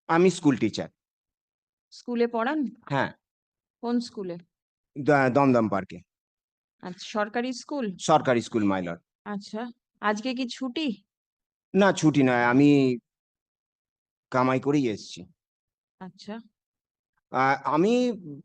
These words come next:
Speaker 1: ব-, মানে তিন বছর ধরে
Speaker 2: আপনি উকিল এনগেজ করছেন না কেন মামলাতে?
Speaker 1: My lord,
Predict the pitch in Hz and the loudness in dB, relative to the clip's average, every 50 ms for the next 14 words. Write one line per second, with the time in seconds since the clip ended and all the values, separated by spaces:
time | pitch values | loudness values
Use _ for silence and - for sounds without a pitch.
0 | _ - 139 127 120 135 143 135 131 131 139 156 170 165 185 190 196 202 208 220 | _ -18 -14 -8 -2 0 2 2 4 4 4 2 2 2 2 0 2 2 2 0
1 | 214 240 240 202 190 233 240 254 247 196 285 277 269 269 240 285 294 285 285 277 | 2 0 -2 0 2 2 2 2 0 0 -4 -4 -4 -6 -6 -6 -6 -4 -4 -4
2 | 277 294 294 - - 285 277 240 - 285 285 285 285 262 254 247 240 226 220 220 | -4 -6 -8 -8 -6 -8 -8 -4 -4 -4 -2 -2 -4 -2 -2 -2 -2 -2 -2 -2
3 | 226 233 240 247 247 285 302 311 302 294 _ _ _ _ _ _ _ _ _ _ | -2 -2 -2 -2 -2 -4 -6 -6 -8 -12 _ _ _ _ _ _ _ _ _ _
4 | _ - - 175 190 208 233 233 | _ -10 -4 -2 0 2 2 2